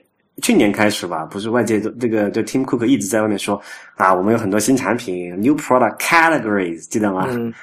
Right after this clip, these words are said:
Speaker 2: 对啊，
Speaker 1: 新产品品类啊，
Speaker 2: 对啊。
Speaker 1: 不是新产品了。
Speaker 2: 记得。
Speaker 1: 然后，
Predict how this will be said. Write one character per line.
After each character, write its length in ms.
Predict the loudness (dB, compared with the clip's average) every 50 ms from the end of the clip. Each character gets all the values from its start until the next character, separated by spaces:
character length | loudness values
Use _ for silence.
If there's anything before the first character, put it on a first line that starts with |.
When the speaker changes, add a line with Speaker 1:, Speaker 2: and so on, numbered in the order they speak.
| -14 -4 2
Speaker 2:
对 120 | 4 4
啊， 80 | 6 4
Speaker 1:
新 0 |
产 260 | 4 4 2 2 2
品 100 | 2 0
品 280 | 0 -2 -2 -2 0 2
类 160 | 2 4 4
啊， 60 | 2
Speaker 2:
对 20 | 0
啊。 20 |
Speaker 1:
不 120 | -2 -4
是 80 | -6 -4
新 120 | -4 -4
产 200 | -4 -2 -4 -4
品 180 | -4 -6 -8 -10
了。 180 | -10 -10 -12 -14 _ _ -20 -20 -20 -18 -8
Speaker 2:
记 160 | -4 -2 0
得。 80 | 2 2
Speaker 1:
然 80 | 2
后， 140 | 2 0